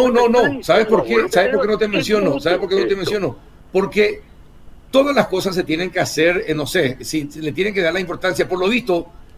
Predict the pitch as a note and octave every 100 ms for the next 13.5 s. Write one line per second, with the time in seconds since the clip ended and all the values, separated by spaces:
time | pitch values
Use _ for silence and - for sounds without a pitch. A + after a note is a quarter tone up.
0 | - - D3+ D3 F3+ G#3 G3+ F3+ F#3+ F3
1 | E3 G3+ F3 F3+ - B2+ D3+ E3 F#3 F3
2 | D3 D#3 F3 E3 D3 G#3 E3 D#3+ C#3 C#3
3 | D3+ D#3 D#3+ C#3 C#3+ D3+ B2+ E3+ D#3 C3+
4 | - - - D#3 D#3 C3 E3+ C#3 F2+ E2+
5 | D3+ - B3 D4 - - B2 D#3 - -
6 | D3+ C#3+ A#3 F3+ F3 F#3+ - F3 G#3 A#3+
7 | - E3+ A3 B3 C4 - - - - -
8 | C4 B3+ B3 B3+ A#3+ D#3 B3 B3 C#4 G#3
9 | A3+ A3+ A#3+ - B3+ B3+ D3 - A#2+ C3+
10 | F#3+ G3+ D#3+ C3 - F#3+ A#3 B3 A3+ A3+
11 | F#3+ E3+ - - - - C#4 D4 B3 -
12 | A#3+ C4+ G3+ C#3+ - F#3 F3 F3 A2+ -
13 | G3+ A3 - -